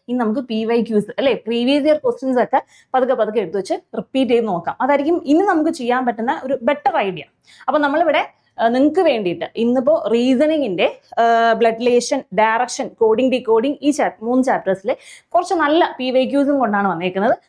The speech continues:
നമുക്ക് സെഷനിലോട്ട് പോവാം. ഓക്കെ, അപ്പോ ഫസ്റ്റ് ക്വസ്റ്റ്യൻ ആണ് ഇത്. ആർ ആർ ബി എൻ ടി പി സിയുടെ തന്നെ ക്വസ്റ്റ്യൻസ് already പറഞ്ഞ പോലെ പി വൈ ക്യു ആണ്. അപ്പോ ക്വസ്റ്റ്യൻ നോക്കിക്കോളൂ.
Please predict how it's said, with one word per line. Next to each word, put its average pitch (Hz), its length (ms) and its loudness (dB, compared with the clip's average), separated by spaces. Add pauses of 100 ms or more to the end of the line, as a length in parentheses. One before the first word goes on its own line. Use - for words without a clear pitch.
നമുക്ക് 269 220 0
സെഷനിലോട്ട് 330 440 0
പോവാം. 330 240 0 (300)
ഓക്കെ, 349 460 0 (1500)
അപ്പോ 269 320 0 (420)
ഫസ്റ്റ് 370 240 0
ക്വസ്റ്റ്യൻ 359 300 0
ആണ് 262 540 -2
ഇത്. 214 120 2
ആർ 220 180 2
ആർ 233 180 2
ബി 240 120 -4
എൻ 226 140 0
ടി 226 120 -2
പി 262 200 2
സിയുടെ 320 240 2
തന്നെ 285 200 0
ക്വസ്റ്റ്യൻസ് 254 380 0
already 226 320 2
പറഞ്ഞ 220 220 -2
പോലെ 220 140 -4
പി 226 160 -2
വൈ 208 140 2
ക്യു 233 180 -2
ആണ്. 202 240 0 (520)
അപ്പോ 285 140 2
ക്വസ്റ്റ്യൻ 311 300 0
നോക്കിക്കോളൂ. 339 580 2